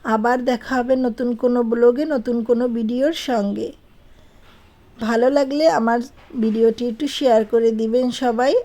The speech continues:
আর যারা এখনও আমার চ্যানেলটি সাবস্ক্রাইব করেননি, প্লিজ আমার চ্যানেলটি সাবস্ক্রাইব করে দিবেন।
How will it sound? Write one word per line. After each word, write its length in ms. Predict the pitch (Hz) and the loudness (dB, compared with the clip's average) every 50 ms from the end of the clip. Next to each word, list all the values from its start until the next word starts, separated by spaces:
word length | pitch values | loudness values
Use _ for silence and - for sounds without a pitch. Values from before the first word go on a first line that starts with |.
| - _ - - | -4 _ -8 -8
আর 80 | 233 220 208 214 | -6 -4 -2 -2
যারা 200 | 208 208 233 233 233 220 220 220 | 0 2 2 2 2 2 0 -2
এখনও 340 | - - - 285 294 302 294 254 | -4 -6 -8 -4 -2 -2 0 0
আমার 160 | 240 254 254 240 - | -2 -2 -4 -4 -4
চ্যানেলটি 400 | 226 214 214 214 208 220 254 254 233 - | -4 -4 -2 -4 -6 -8 -10 -10 -8 -8
সাবস্ক্রাইব 400 | 220 - - - - 240 262 254 - | -8 -8 -10 -6 -4 -4 -4 -4 -4
করেননি, 320 | - 254 240 233 240 240 240 226 - - | -2 -2 -2 0 0 0 -2 -2 -4 -6
প্লিজ 360 | 247 233 240 240 247 269 247 262 240 | -6 -4 -4 -4 -4 -4 -4 -4 -4
আমার 140 | 208 208 202 208 226 | -4 -4 -6 -6 -8
চ্যানেলটি 360 | 202 196 196 196 196 - 214 202 226 | -8 -8 -8 -10 -10 -10 -12 -10 -10
সাবস্ক্রাইব 380 | 214 - - - - 208 196 202 - | -12 -12 -12 -10 -8 -8 -8 -6 -8
করে 160 | 208 202 190 185 190 | -8 -6 -6 -4 -6
দিবেন। 260 | 180 196 185 180 202 | -6 -6 -6 -8 -8